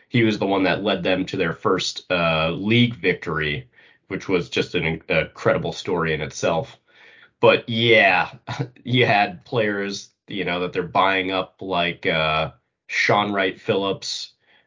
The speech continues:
who's, like, a decent winger at the time, Craig Bellamy of Wales, um, who is a decent striker. Like, they spent way too much money for these people,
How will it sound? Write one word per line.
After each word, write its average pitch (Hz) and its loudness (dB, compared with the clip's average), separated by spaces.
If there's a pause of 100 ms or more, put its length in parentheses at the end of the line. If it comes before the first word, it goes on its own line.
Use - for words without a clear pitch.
who's, 110 -2
like, 98 4
a 101 0
decent 120 2
winger 113 4
at 107 0
the 107 -10
time, 101 0 (520)
Craig 104 0
Bellamy 104 2
of 87 -2
Wales, 101 -2 (440)
um, 92 0
who 104 -2
is 90 -2
a 85 0 (140)
decent 131 4
striker. 120 2
Like, 95 2 (240)
they 120 4
spent 101 0
way 95 0
too 92 -8
much 90 -4
money 87 -4
for 104 -8
these 95 -2
people, 110 0